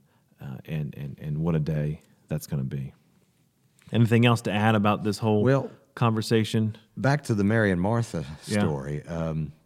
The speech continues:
Speaker 2: one thing that was brought up in a Bible study one time was, what was the tone of voice of
Speaker 1: Hmm.
Speaker 2: Jesus when he said, "Martha, Martha, thou
Speaker 1: Yeah.
Speaker 2: art careful about many things"? And, uh, my, my natural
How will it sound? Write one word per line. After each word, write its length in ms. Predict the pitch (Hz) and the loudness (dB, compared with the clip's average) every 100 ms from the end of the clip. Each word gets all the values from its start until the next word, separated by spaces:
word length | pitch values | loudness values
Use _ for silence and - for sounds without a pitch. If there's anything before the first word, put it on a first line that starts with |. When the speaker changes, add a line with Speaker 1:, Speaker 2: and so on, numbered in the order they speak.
| - | -14
Speaker 2:
one 320 | 104 87 127 | -6 0 0
thing 160 | 120 107 | 2 -2
that 80 | 85 | -2
was 100 | - | -6
brought 240 | - 92 | -4 -4
up 140 | 90 82 | -4 -6
in 60 | |
a 40 | 71 | -6
Bible 320 | 90 98 80 | -6 -6 -6
study 420 | - 76 76 73 - | -8 -10 -12 -14 -16
one 280 | 76 87 80 | -8 -6 -6
time 460 | 78 80 78 78 76 - | -6 -6 -6 -8 -12 -10
was, 360 | 80 80 - | -8 -8 -10
what 160 | 104 135 | -10 -6
was 140 | 151 | -4
the 60 | 113 | -6
tone 260 | - 113 101 | -6 -4 -4
of 80 | |
voice 560 | 73 87 87 - - - | -4 -6 -6 -10 -16 -16
of 120 | - 117 | -8 -4
Speaker 1:
Hmm. 60 | |
Speaker 2:
Jesus 580 | 98 92 85 69 67 - _ _ _ _ _ _ _ | -2 -2 -4 -6 -12 -14 _ _ _ _ _ _ _
when 160 | - 87 | -8 -4
he 80 | 82 | -4
said, 240 | - 76 | -4 -6
"Martha, 500 | 73 78 87 78 76 | -6 -6 -6 -8 -12
Martha, 560 | 76 76 69 - 67 67 _ _ _ _ _ _ _ _ | -10 -10 -10 -14 -20 -20 _ _ _ _ _ _ _ _
thou 140 | 87 90 | -2 2
Speaker 1:
Yeah. 140 | 87 | 2
Speaker 2:
art 100 | 87 | 0
careful 380 | - 92 82 82 | -4 -6 -6 -8
about 200 | 73 73 65 | -8 -8 -10
many 180 | 76 | -10
things"? 560 | 71 - 71 - - - _ _ _ _ _ - | -12 -12 -14 -14 -16 -20 _ _ _ _ _ -6
And, 380 | 90 85 87 85 | -4 -2 -2 -2
uh, 140 | 78 | -4
my, 300 | 76 98 123 - | -4 -2 -2 -4
my 500 | 73 78 90 113 92 - - | -10 -8 -4 -4 -4 -8 -8
natural 680 | 95 98 - 90 76 - | -4 -4 -6 -8 -8 -10